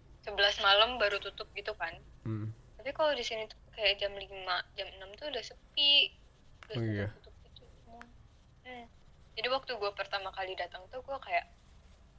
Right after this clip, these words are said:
Speaker 1: "Wow, cepet banget tutupnya semuanya."
Speaker 2: <laughs>
Speaker 1: Kayak,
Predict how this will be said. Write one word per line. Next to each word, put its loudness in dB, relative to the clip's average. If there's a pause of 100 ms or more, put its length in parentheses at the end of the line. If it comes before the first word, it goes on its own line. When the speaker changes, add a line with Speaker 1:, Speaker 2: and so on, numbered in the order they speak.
(200)
Speaker 1:
"Wow, 8 (240)
cepet -8
banget 4
tutupnya -2
semuanya." 4 (400)
Speaker 2:
<laughs> -16
Speaker 1:
Kayak, 2